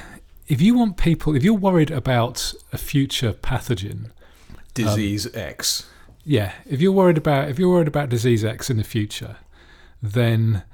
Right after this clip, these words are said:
Speaker 1: you don't wanna be, you don't wanna be encouraging people to get a vaccine that kills them for a disease that isn't.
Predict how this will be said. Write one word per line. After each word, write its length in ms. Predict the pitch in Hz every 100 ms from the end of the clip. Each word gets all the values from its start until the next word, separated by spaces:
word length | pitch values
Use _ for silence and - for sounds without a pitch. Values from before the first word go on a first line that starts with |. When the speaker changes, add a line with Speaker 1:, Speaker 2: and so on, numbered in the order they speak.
| - - - -
Speaker 1:
you 180 | 127 123
don't 300 | 151 175 151
wanna 200 | 143 135
be, 520 | 117 127 120 110 87 - _ - - - - _ - - - - - - - - - -
you 100 | 123
don't 120 | 170
wanna 140 | 180 151
be 400 | 151 135 160 - -
encouraging 540 | 131 - 143 123 123
people 520 | - 131 - 113 107 - - - -
to 120 | 131
get 140 | 120 113
a 40 |
vaccine 580 | 104 135 139 - 127 113
that 200 | 123 -
kills 460 | - 143 131 101
them 300 | 107 98 104 - - - - - -
for 600 | - - 135 120 117 127
a 60 |
disease 480 | 117 104 127 113 98
that 100 | 110
isn't. 400 | 110 92 110 -